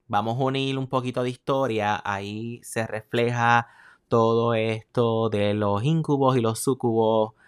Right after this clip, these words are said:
más o menos para este mismo tiempo de la Gran Inquisición. Así que no te lo está diciendo textual, ni en la película, mucho menos,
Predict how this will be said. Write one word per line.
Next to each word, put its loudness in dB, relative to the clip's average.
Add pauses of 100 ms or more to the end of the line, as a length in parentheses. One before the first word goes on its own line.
(220)
más 0
o 2
menos 0
para 2 (360)
este -2
mismo 2
tiempo 0
de 0 (400)
la 6
Gran 2
Inquisición. 2
Así 0
que 2 (600)
no 8
te 10
lo 10
está 8
diciendo 0
textual, 0
ni -4
en -2
la -2
película, -6 (300)
mucho -6
menos, -2